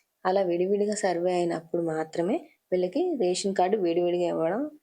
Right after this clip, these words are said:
జరుగుతుంది. ఇంకా అత్త, కోడలు, వితంతువులుండి ఇంకెవరు పిల్లలు లేకపోతే వీళ్ళిద్దరికీ విడివిడిగా రేషన్ కార్డు ఇవ్వచ్చా? ఆ ఫ్యామిలీలో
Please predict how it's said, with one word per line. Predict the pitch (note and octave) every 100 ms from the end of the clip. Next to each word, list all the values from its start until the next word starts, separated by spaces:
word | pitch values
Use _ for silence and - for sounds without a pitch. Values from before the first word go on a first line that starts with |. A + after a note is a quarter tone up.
| _ _
జరుగుతుంది. | E3 D#3+ D#3 D3+ D3 D3 - - _ _ _ _ _ _ _ _ _ _ _ _ _ _ - _ _ _ _ -
ఇంకా | G#3+ G#3+ A3+ G#3 G#3 -
అత్త, | G3 - - B3
కోడలు, | A3 F3+ F#3 A3 F4
వితంతువులుండి | - F#3+ G3+ G3 G3 F#3 E3+ E3 B3+ - - _ -
ఇంకెవరు | A3 A3 G3+ A3
పిల్లలు | A3 G3 F#3 F#3
లేకపోతే | F3 E3 E3 E3+ E3 A#3+
వీళ్ళిద్దరికీ | G3 G#3+ A3 G3 F#3 F#3+ A3+
విడివిడిగా | G3 F3 F3 F3 F#3
రేషన్ | F#3 E3 E3 D#3+
కార్డు | D#3 D3 C#3+
ఇవ్వచ్చా? | C#3 C#3+ - D3 - _ - _ _ -
ఆ | D#3+
ఫ్యామిలీలో | D#3 D#3+ D#3+ E3+ F3+ C4+